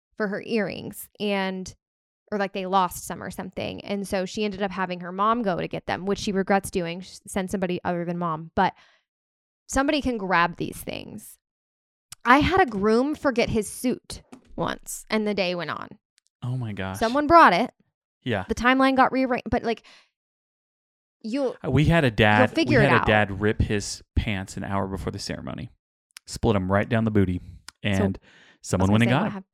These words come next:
Speaker 1: yep.
Speaker 2: <laughs> Someone ran to J-, uh, J C Penney or something like that and got him a new pair of slacks.
Speaker 1: Got him a
Speaker 2: Like,
Speaker 1: new pair.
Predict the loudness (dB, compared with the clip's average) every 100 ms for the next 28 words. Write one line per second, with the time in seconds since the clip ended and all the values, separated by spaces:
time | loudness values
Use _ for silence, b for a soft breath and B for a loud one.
0 | _ _ 0 6 8 8 6 6 2 6
1 | 8 8 6 4 2 4 2 2 0 -4
2 | -16 B B B 4 4 6 8 8 8
3 | 6 4 2 2 2 2 2 2 0 -2
4 | -2 -2 0 -2 -2 -2 -4 -6 -6 -4
5 | -2 -2 -2 -2 -6